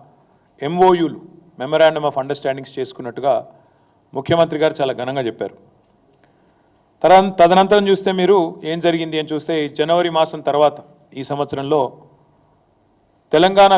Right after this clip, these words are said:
విద్యుత్ సంస్థలను అదానీ గారికి అప్పజెప్పే ప్రయత్నం కూడా ముఖ్యమంత్రి గారు చేశారు. అందులో భాగంగా చిట్ చాట్ అని పెట్టి ఆ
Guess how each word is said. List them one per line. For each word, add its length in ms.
విద్యుత్ 320
సంస్థలను 500
అదానీ 400
గారికి 340
అప్పజెప్పే 500
ప్రయత్నం 400
కూడా 160
ముఖ్యమంత్రి 420
గారు 180
చేశారు. 280
అందులో 200
భాగంగా 340
చిట్ 240
చాట్ 240
అని 120
పెట్టి 220
ఆ 80